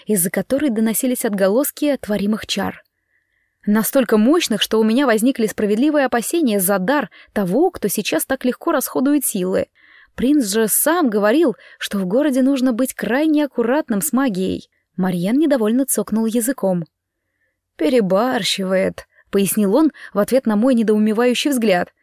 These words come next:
"Для призыва можно использовать чары второго порядка. Третий здесь чересчур". "Кто же?" Блондин поморщился. "Это всё равно бесполезно. Я не провожал эту душу. Значит, и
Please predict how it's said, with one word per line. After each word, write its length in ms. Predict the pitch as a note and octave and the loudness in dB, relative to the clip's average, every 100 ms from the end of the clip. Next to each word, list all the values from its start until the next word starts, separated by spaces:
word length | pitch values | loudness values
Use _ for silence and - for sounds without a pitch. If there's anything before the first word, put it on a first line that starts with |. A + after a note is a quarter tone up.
| _ _ _ _ _ _ - | _ _ _ _ _ _ -10
"Для 180 | C4 D#4 | -6 -2
призыва 540 | F#4 E4+ C4 E4 E4+ | 0 0 2 2 2
можно 400 | D4 C#4 C#4 C#4+ | 2 2 2 0
использовать 500 | - C#4+ C#4 C4 C4 | 0 -2 0 0 -2
чары 320 | - B3+ C#4 | 0 0 0
второго 380 | - C4 C4+ C4 | 0 0 2 2
порядка. 640 | C#4+ C#4+ G3+ - - - F#3+ _ _ | 2 0 0 -2 -8 -14 -16 _ _
Третий 440 | - C4+ F4+ - | -6 -2 -2 -2
здесь 280 | F#3+ E3+ A3 | -2 -2 -2
чересчур". 720 | - F#3+ F#3+ - B3+ C4 - - _ _ _ _ _ _ _ _ | -2 -4 -4 -2 0 0 0 -6 _ _ _ _ _ _ _ _
"Кто 320 | - - F4 | -10 -2 0
же?" 280 | E4 E4+ D#4 - _ _ - | 2 2 0 -4 _ _ -8
Блондин 420 | F3 F#3+ E3+ F#3+ | -4 -2 -2 -2
поморщился. 760 | C#4 C4+ F3+ - F3+ - F#3 - _ _ _ _ _ _ - | 0 0 0 -2 -2 0 -2 -2 _ _ _ _ _ _ -16
"Это 180 | - - | -12 -6
всё 160 | - | -2
равно 340 | G#3+ G#3 A3+ A#3+ | 0 2 2 0
бесполезно. 800 | G#3 - A3 G#3+ G3 F3 F#3+ F3+ _ _ _ - | -2 -2 0 2 2 2 -2 -4 _ _ _ -10
Я 400 | G#3 G#3 C4+ F4+ | -4 -2 0 0
не 140 | F4+ | 0
провожал 580 | F4 F4+ F#4 B3+ A#3 C#4+ | -2 0 0 0 2 2
эту 180 | D4+ D#4+ | 2 0
душу. 460 | C4+ G#3 - F3+ F3 _ _ _ - | 0 0 0 -2 -2 _ _ _ -8
Значит, 540 | F3 F#3 A#3 - - | -4 -2 -2 -4 -2
и 300 | D4+ D#4+ | 0 0